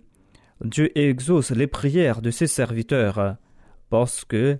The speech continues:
les awliya de l'Oumma ont toujours prié pour que ce Mahdi vienne dans les derniers temps et leur prière a été exaucée. Et cinquièmement, j'ai compris que c'est un signe de la véridicité de l'islam,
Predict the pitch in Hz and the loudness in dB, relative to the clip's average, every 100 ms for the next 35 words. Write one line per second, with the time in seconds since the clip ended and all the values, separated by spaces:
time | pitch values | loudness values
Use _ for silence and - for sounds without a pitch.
0 | - _ - - 120 127 131 110 139 139 | -6 _ -20 -6 0 2 2 2 2 2
1 | 117 104 113 143 131 107 113 107 123 104 | 2 2 2 2 2 2 2 2 2 0
2 | 110 123 139 104 110 101 - 135 110 135 | -2 0 0 2 0 -2 -2 0 2 2
3 | - - _ 123 123 - 117 123 117 120 | 0 -10 _ 0 0 0 -2 0 0 0
4 | 123 151 135 143 113 104 127 117 98 117 | -2 -2 0 0 0 0 -2 -2 -2 0
5 | 127 95 - 131 113 117 139 113 107 95 | 0 -2 -2 0 0 -2 -2 -2 -2 -6
6 | - 92 - _ - - - 113 - 175 | -4 -6 -8 _ -20 -10 -4 -2 0 -2
7 | 147 120 147 117 110 104 107 - 107 156 | 0 0 0 -2 -2 -4 -4 -4 -4 -4
8 | - 113 135 - - - 131 120 120 - | 0 0 -2 -4 -20 -6 -4 0 -2 -2
9 | - 175 127 113 107 123 120 120 113 120 | -4 0 2 2 2 2 0 -2 -6 -2
10 | 170 113 98 - 110 123 127 | -2 0 -4 -2 0 2 0